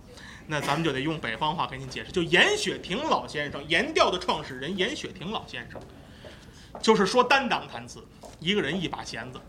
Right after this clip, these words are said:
说说唱唱很好听。像姚韵梅姚老先生也是说担当弹词，一个人一把弦子很好听。现在还有很多说担当弹词的先生，所以弹词的形式很多。当然了，还有三个人的弹词，这边做一个，这边做一个，中间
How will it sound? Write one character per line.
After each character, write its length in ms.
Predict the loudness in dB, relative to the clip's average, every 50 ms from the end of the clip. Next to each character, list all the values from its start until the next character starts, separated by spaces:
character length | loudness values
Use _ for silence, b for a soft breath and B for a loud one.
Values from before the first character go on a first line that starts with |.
| -10
说 200 | -4 -2 0 2
说 120 | 2 0 0
唱 200 | -2 -4 -4 -4
唱 140 | -4 -4
很 160 | -4 -4 -6 -8
好 140 | -8 -10
听。 180 | -12 -12 -12 -14 -14 -16 -16 -16 -16 -16 -18 -20 B B B B B B -6 2
像 260 | 4 6 6 6 6
姚 180 | 4 4 4 4
韵 120 | 2 2
梅 280 | 2 2 2 2 4 4
姚 200 | 4 4 4 4
老 180 | 2 2 2
先 200 | 0 -6 -8 -8
生 100 | -8 -8 -10 -12 -14 -16 -20 -20 -18 -6
也 180 | 0 2 2 4
是 120 | 4 4
说 160 | 4 4 4 6
担 240 | 6 4 4 4
当 220 | 4 4 4 2 0
弹 180 | -6 -8 -12
词， 140 | -12 -10 -10 -12 -12 -12 -16 -18 -18 -18 -14 -4
一 140 | 0 2 2
个 80 | 2 2
人 140 | 2 2 0
一 100 | 0 0
把 160 | 0 -2 -2
弦 240 | -4 -6 -8 -8 -10
子 100 | -12 -16 -14 -10
很 140 | -8 -6 -6
好 140 | -6 -8 -10
听。 180 | -10 -12 -12 -14 B B B B B B
现 240 | 2 4 4 4 6
在 140 | 6 4 4
还 120 | 4 4
有 100 | 4 4
很 260 | 4 2 -2 -8 -8 -6
多 140 | -4 -4
说 180 | -4 -4 -4 -2
担 260 | 0 0 0 0 -2
当 200 | -4 -6 -6 -8 -12 -14 -16 -16 -18 -14 -8
弹 180 | -6 -6 -6 -6
词 160 | -6 -8 -8
的 80 | -8
先 220 | -8 -6 -8 -8 -8
生， 100 | -12 -14 -16 B B B B
所 140 | 2 4 4
以 40 | 4
弹 220 | 4 2 0 0
词 100 | 0 -2
的 80 | -6 -6
形 180 | -6 -6 -4 -4
式 80 | -4
很 140 | -6 -6 -8 -10 -8
多。 140 | -6 -4 4
当 220 | 6 6 8 8
然 160 | 8 8 8
了， 160 | 6 4 B B B B B
还 140 | 2 4 4
有 100 | 4 2
三 300 | 2 6 6 6 6 6
个 80 | 4 -2
人 140 | -2 -4
的 60 | -6 -8
弹 240 | -10 -10 -10 -12
词， 120 | -12 -14 -16 -16 -16 -16 -16 -16 -16 -14 -2 4
这 160 | 6 6 6
边 140 | 6 4 4
做 180 | 4 2 2
一 60 | 2
个， 60 | 2 2
这 160 | 4 4 4
边 120 | 2 2
做 140 | 0 0 0
一 40 | 0
个， 60 | -2
中 180 | -4 -6 -2 4
间 80 | 6